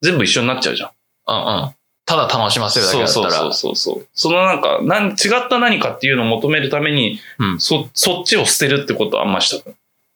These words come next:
Speaker 2: なるほどね。
Speaker 1: 少しでも、
Speaker 2: はいはいはいはい。
Speaker 1: 少しでも要素入れれるんだったら、その自分の何かはこう、何が何でも入れたいとは思うけど。
Speaker 2: 一番、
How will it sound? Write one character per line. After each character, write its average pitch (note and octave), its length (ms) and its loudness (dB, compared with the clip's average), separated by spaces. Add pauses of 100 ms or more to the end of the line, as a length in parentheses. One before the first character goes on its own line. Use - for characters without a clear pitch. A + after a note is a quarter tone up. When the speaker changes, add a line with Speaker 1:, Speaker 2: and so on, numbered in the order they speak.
(140)
Speaker 2:
な A2 140 0
る A2+ 60 0
ほ A2+ 160 2
ど A2+ 40 0
ね。 A#2 280 -2
Speaker 1:
少 A3 200 0
し B3+ 160 2
で B3+ 80 6
も、 C4 400 0
Speaker 2:
は D3+ 140 2
い B2 40 -2
は A#2 120 -2
い - 20 0
は G#2+ 40 0
い - 20 -2
は A2+ 160 0
い。 - 100 0
Speaker 1:
少 B3 80 2
し A#3+ 140 2
で A#3 80 4
も A3 420 0 (220)
要 D#3 180 2
素 C#3+ 140 2
入 A#2 60 0
れ C#3 100 2
れ D#3+ 100 0
る F3 120 0
ん F3+ 60 0
だ E3+ 100 0
っ - 100 -12
た E3 100 0
ら、 D3 300 -2 (280)
そ - 140 0
の A2+ 80 4
自 A2 180 2
分 A2 240 2
の G#2 120 0
何 G#2+ 260 0
か - 120 0
は E2+ 240 0
こ E2+ 300 -2
う、 - 260 -8
何 B2 180 2
が A#2+ 100 0
何 A#2 220 -2
で E2+ 60 -2
も F#2 160 -2
入 G2 120 0
れ G2 100 -2
た - 140 -4
い - 100 -10 (360)
と F3 100 0
は - 140 2
思 F#3+ 120 -4
う - 80 -10
け - 120 -10
ど。 - 60 -20 (720)
Speaker 2:
一 D3 220 0
番、 D#3 320 0